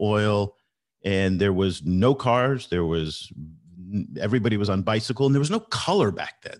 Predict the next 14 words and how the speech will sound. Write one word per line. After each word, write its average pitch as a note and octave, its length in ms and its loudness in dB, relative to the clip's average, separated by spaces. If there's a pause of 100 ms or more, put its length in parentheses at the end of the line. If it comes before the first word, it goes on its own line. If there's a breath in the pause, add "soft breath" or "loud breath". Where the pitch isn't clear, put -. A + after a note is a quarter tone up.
That - 140 -6
was D3+ 120 -2
the A2+ 120 -6
really A#2+ 480 2
amazing G#2 480 0
thing. F#2+ 280 -4 (680 soft breath)
Back D#3 160 -2
in D#3+ 80 -2
the B2 140 2
eighties C3 380 0
in F#2 100 -2
China, C3 500 0
everybody A#2+ 420 0
wore F#2 460 -2